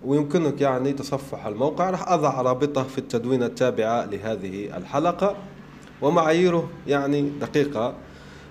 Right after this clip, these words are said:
لكن جميعهم الذين ذكرتهم جيدين، يعني، لا، لا بأس بهم، ويعني، يفون بالغرض. وهناك أيضا، آه، شبكة، موقع شبكة الصحفيين الدولية،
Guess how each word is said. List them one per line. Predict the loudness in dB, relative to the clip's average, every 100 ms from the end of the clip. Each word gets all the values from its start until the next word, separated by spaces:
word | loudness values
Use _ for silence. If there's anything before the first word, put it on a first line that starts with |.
| 2
لكن | 4 6 6
جميعهم | 6 8 8 8 6 6
الذين | 4 4 4 4 4
ذكرتهم | 4 2 2 2 2 2 0 0
جيدين، | 4 4 4 4 2
يعني، | 0 -2 -8
لا، | -4 -2 0 2
لا | 2
بأس | 4 0 0
بهم، | -2 0 0 2 2
ويعني، | 4 4 2 -4 -6 -6 -6 -8 -6 -6 -2 2 2 2 0
يفون | 0 2 2 2
بالغرض. | 0 -4 -4 -8 -10 -16 -20 -20 -20 -20 -20 -20 -10 4
وهناك | 6 8 6 4
أيضا، | 2 2 2 0 0 -8 -8 0
آه، | 2 2 0
شبكة، | 0 0 0 2 0 -2 -14 -6
موقع | 0 0 2 -2
شبكة | 0 0 2 0 -4
الصحفيين | -6 -4 -4 -4 -2 -2 0
الدولية، | -2 -2 2 2 2 2 2